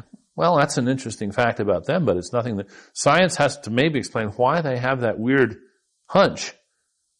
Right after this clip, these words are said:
but they don't have to explain the intrinsic value of a dollar 'cause there isn't any intrinsic value to a dollar.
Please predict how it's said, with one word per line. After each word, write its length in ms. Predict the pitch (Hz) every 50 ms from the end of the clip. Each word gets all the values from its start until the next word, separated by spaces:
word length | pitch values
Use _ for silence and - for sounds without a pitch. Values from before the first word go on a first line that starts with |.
| _ _ _ _ _ -
but 360 | 123 143 - - - - -
they 100 | 123 127
don't 180 | 143 160 170 165
have 180 | 160 151 -
to 80 | - 117
explain 640 | 104 - - 135 127 131 127 127 123 123 107 101 104
the 100 | 110 113
intrinsic 360 | 113 113 - 135 127 110 107 101
value 180 | 110 110 110
of 60 | 104
a 40 | 104
dollar 220 | 101 131 156 208 208
'cause 180 | - 196 196
there 100 | 247 269
isn't 240 | 294 269 - 170 135
any 180 | 117 98 90 85
intrinsic 420 | 85 82 - 95 87 87 82 -
value 260 | - 85 76 69 69
to 140 | - - 76
a 40 | 71
dollar. 360 | - 65 60 - - -